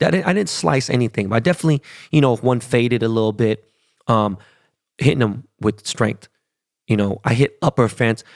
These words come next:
but she was hitting, like, two sixty-five as well, which is crazy. She's much more consistent. But she sees right then and there that the ball is going way over, you know, it's, it's going above two fifty. It's going over the, the two thirty sign. It's hitting the middle, upper part of the fence and the highest part of the fence a couple times.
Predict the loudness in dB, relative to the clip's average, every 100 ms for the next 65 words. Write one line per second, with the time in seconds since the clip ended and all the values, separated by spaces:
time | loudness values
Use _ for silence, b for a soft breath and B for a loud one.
0 | -2 -2 0 -2 0 0 0 0 0 0
1 | 0 0 -2 -4 -2 0 0 0 -2 -2
2 | -8 -2 -2 -2 -6 -12 _ _ -18 -8
3 | -2 0 0 0 0 -2 -2 -4 -4 -10
4 | B B B B B -2 0 0 -4 -2
5 | 0 2 0 0 0 0 0 0 2 0
6 | 0 -2 -4 -6 _ _ _ _ 0 2
7 | 2 0 -4 -4 -8 -4 0 0 -2 -4
8 | -4 -2 -4 0 0 0 0 -2 -2 -6
9 | -4 -4 0 0 0 0 -4 B B -8
10 | -2 0 0 0 -2 -4 -4 -2 -2 0
11 | 0 0 -4 b _ -4 -2 -2 -2 -2
12 | -2 -2 -4 -6 b -2 -2 -2 -2 0
13 | 0 -2 -2 -2 -4 -6 -6 -10 b b
14 | -4 -2 -2 -4 -6 -8